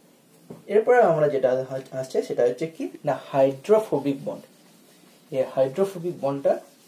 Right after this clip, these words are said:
কোথায় তৈরি হয়? কি হাইড্রোফোবিক,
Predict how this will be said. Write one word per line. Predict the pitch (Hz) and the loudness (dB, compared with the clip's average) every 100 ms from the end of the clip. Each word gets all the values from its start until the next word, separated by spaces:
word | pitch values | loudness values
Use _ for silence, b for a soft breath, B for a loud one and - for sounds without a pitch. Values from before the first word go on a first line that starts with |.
| _ | _
কোথায় | - - - - | -20 -4 -4 -4
তৈরি | - - | -8 -12
হয়? | - _ _ _ _ _ _ _ _ _ _ _ _ - - _ _ _ _ _ - - _ 151 131 123 143 - | -20 _ _ _ _ _ _ _ _ _ _ _ _ -12 -12 _ _ _ _ _ -20 -20 _ -20 -20 -18 -18 -14
কি | 320 - _ _ _ _ _ _ _ _ _ _ _ _ _ _ - - _ - - _ _ | -16 -16 _ _ _ _ _ _ _ _ _ _ _ _ _ _ -20 -20 _ -20 -20 _ _
হাইড্রোফোবিক, | - 110 - _ - 208 - _ _ _ _ _ _ _ - 160 - | -16 -14 -16 _ -18 -16 -20 _ _ _ _ _ _ _ -20 -20 -18